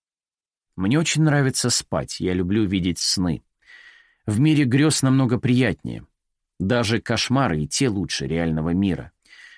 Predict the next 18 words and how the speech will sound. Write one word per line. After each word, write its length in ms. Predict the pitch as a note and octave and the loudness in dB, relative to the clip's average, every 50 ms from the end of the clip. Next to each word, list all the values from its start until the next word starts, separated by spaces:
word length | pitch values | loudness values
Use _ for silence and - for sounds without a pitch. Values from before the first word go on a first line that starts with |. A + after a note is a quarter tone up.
| _ _ | _ _
Когда-то 380 | - B2+ A#2 A#2 E3 D#3+ - C#3+ | -6 -6 -2 -2 -2 0 0 0
я 140 | C3+ C3+ B2 | 0 2 2
говорила, 460 | A2 B2 A#2+ C3+ C#3+ D#3 B2 G2+ F#2 | 2 0 2 2 2 2 2 0 0
что 200 | - - - F#2+ | -2 -2 -2 0
бежать 440 | F2 G2 G#2 F2+ G2+ A#2+ A2 - G#2 | 2 2 2 2 2 0 0 0 -2
от 160 | F#2+ - - | -4 -2 -2
реальности 800 | G2+ G2+ A2+ A#2 A2 G2+ F#2+ F2 - - - - F#2+ E2 D#2 D2+ | -2 0 0 0 0 0 0 0 -2 -4 -4 -2 0 0 0 0
не 240 | D2 D#2+ F#2 G2+ G2+ | 0 0 0 0 0
вариант, 560 | F2+ F#2 F#2+ F2+ F#2+ A#2 A#2+ G2 D2+ B1+ - _ | 0 0 0 0 0 0 0 0 -2 -4 -6 _
но 320 | - D2 E2 F2+ F#2 G2+ F#2 | -6 -2 -2 0 0 -2 -2
теперь 380 | - - A2+ - - C#3 C3 | -2 -4 -4 -2 -2 -2 0
мне 200 | G#2+ F2+ F#2 F#2 | 0 0 0 -2
плевать. 560 | F2+ - F2 E2+ D2 C#2 B1+ A1 - - - _ _ _ _ _ - - - - _ | -2 -2 -4 -4 -2 -4 -6 -10 -12 -18 -20 _ _ _ _ _ -20 -20 -20 -10 _
Живу 420 | A#2 G#2 A2+ D3 D#3+ F#3 G3 E3+ - | -4 -2 0 2 2 2 2 2 2
от 240 | - C#3+ - - - | 0 -2 -2 -2 0
ночи 400 | A#2+ A#2 B2+ C#3+ C3+ - - B2 | 0 2 2 2 2 0 0 0
до 200 | G#2 G2+ A2 G#2+ | 0 0 2 2
ночи. 520 | G2+ F2+ D#2+ C#2+ - - - A#1+ G#1+ - | 2 2 0 0 -2 -6 -8 -8 -10 -14